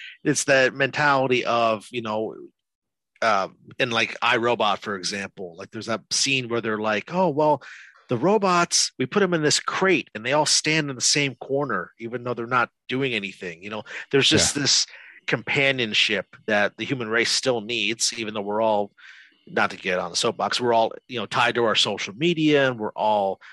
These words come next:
Speaker 1: becoming a lot more autonomous now. We still need to have that connection with one another. And, you know, that's what you get from the in-person. You get the fact that you can actually,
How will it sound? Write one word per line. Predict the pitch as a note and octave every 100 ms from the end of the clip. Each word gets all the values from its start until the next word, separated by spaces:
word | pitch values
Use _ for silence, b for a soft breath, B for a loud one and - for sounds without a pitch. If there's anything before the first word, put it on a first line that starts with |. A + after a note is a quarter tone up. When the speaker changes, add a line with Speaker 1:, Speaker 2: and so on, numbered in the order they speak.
| B
Speaker 1:
becoming | A#2 C#3 A2+
a | A2
lot | A#2 A#2
more | A2+ -
autonomous | - A#2+ A2+ C#3+ F3 - F3+
now. | F#3 F#3
We | C3
still | A#2 - D#3+
need | C3+ A2+
to |
have | A2+ A2+ G2+
that | G#2
connection | - G#2+ G#2+ - G2+
with | F#2+ F#2+ G2
one | F#2+
another. | F#2+ F#2+ F#2+ - B B B
And, | - G#2 F#2+ -
you | B2+
know, | A2+
that's | F3 -
what | B2+ D3 C#3
you | D3+
get | G#3
from | B2
the | G2+
in-person. | F2 - - - G#2+
You | G#2+
get | A#2 - -
the |
fact | G#2 A#2+ G#2 -
that | G#2+
you | G#2+
can | G#2+ G2+
actually, | G#2 G#2+ - G#2 G2+